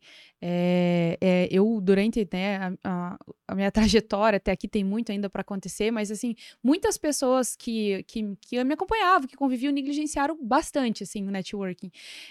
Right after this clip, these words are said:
E eu falo que eu tive a oportunidade de fazer lives, né, que a gente, na pandemia,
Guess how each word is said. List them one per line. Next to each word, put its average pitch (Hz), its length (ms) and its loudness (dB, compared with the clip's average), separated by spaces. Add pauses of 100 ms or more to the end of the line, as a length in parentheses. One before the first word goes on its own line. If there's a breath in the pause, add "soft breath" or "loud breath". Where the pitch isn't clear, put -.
E 214 400 2
eu 233 80 0
falo 285 160 6
que 269 60 -2
eu - 20 -6
tive 302 100 -4
a 302 40 0
oportunidade 277 580 6
de 247 160 0
fazer 247 300 2
lives, 247 400 6
né, 214 100 0
que 226 80 -6
a 202 40 -4
gente, 214 200 -6
na 202 140 -4
pandemia, 220 580 0